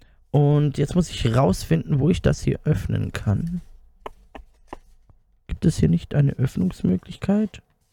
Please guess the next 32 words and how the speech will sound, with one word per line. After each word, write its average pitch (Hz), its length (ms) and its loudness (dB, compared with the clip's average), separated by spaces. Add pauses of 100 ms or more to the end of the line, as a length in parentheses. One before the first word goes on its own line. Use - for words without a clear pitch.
(300)
Ohne 170 200 4
S-, - 240 -2 (100)
ah, 90 400 2
seitlich. - 640 -4 (580)
Wow, 104 180 4
das 123 160 0
haben 135 140 4
die 127 100 0
echt - 240 -2
super 147 240 6
gemacht. 110 380 2
Hier 123 120 4
haben 120 80 4
wir 123 60 4
noch 110 120 2
so - 100 0
einen 98 80 2
Einsteiger-Guide. 127 920 0 (320)
Den 98 60 -6
brauchen 110 180 4
wir 98 60 4
jetzt 95 180 -2
nicht 104 180 2
lesen. 110 420 4 (1080)
Ähm, 101 540 6 (240)
wie 110 480 4
Magic 101 360 -2
funktioniert 101 520 0
und 107 100 4
so 104 80 4
ein 101 80 2
Kram. 107 380 2